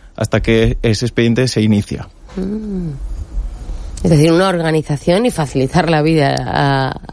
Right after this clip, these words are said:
Speaker 2: a los ciudadanos, que es de
Speaker 1: Claro,
Speaker 2: lo que se trata.
Speaker 1: exacto, pero antiguamente era más fácil porque solo registraba una oficina de registro y ahora registran en las extensiones, eh, es
Speaker 2: Mm.
Speaker 1: diferente, y también
Speaker 2: Mm.
Speaker 1: te entran por la sede electrónica,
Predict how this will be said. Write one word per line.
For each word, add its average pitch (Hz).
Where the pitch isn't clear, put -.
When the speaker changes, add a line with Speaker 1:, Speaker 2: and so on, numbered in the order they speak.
Speaker 2:
a 160
los 156
ciudadanos, 147
que 139
es 139
de 131
Speaker 1:
Claro, 127
Speaker 2:
lo 110
que -
se 135
trata. 135
Speaker 1:
exacto, 107
pero 107
antiguamente 123
era 131
más 120
fácil 143
porque 110
solo 107
registraba 110
una 113
oficina 113
de 110
registro 113
y 107
ahora 104
registran 110
en 101
las 90
extensiones, 135
eh, -
es 110
Speaker 2:
Mm. 185
Speaker 1:
diferente, 104
y 104
también 104
Speaker 2:
Mm. -
Speaker 1:
te 107
entran 98
por 92
la 92
sede 95
electrónica, 120